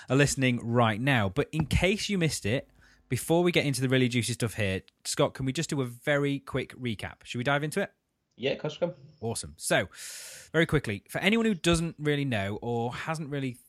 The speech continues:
Speaker 1: thought about it too much, what exactly is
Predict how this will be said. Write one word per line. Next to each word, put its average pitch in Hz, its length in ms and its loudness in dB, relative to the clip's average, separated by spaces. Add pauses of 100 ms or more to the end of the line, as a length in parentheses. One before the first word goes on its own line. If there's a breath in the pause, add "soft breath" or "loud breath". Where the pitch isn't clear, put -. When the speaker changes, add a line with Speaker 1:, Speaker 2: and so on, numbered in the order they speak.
Speaker 1:
thought 220 240 -2
about 98 240 -6
it - 100 -14
too 92 180 -8
much, - 280 -8 (400 loud breath)
what 175 240 0
exactly 202 500 -4
is 156 280 0